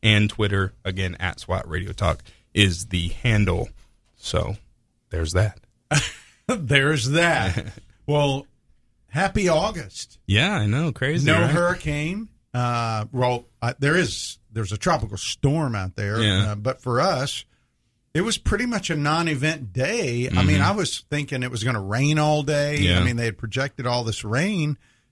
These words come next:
Speaker 2: and we got a couple of light showers. But I don't
Speaker 1: Mm-hmm.
Speaker 2: know about, what about you? 'Cause you live a little west of us.
Speaker 1: Yeah, no, we just got some,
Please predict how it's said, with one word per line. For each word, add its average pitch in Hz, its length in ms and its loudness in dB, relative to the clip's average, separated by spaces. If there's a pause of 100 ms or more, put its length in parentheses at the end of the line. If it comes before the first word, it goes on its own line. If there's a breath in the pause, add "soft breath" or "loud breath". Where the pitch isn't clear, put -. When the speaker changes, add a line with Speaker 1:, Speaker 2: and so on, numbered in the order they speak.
(180)
Speaker 2:
and 113 180 0
we 180 200 -2 (100)
got 135 220 2
a 107 160 -2 (140)
couple 156 300 -2
of 110 80 0
light 139 280 -2
showers. 123 540 0
But 113 160 4
I 107 80 6 (100)
don't 110 80 6
Speaker 1:
Mm-hmm. 127 60 2
Speaker 2:
know 143 120 0
about, 120 300 -2 (120)
what 143 120 -2
about 135 220 -2
you? 123 440 -4
'Cause 117 180 -2
you 147 120 0
live 147 100 -2
a 123 60 -4
little 117 240 -4
west 127 300 -4
of 95 120 -10
us. - 320 -16 (120)
Speaker 1:
Yeah, 101 160 8
no, 95 180 4
we 95 120 2
just 107 280 -4
got 98 240 2
some, 92 420 0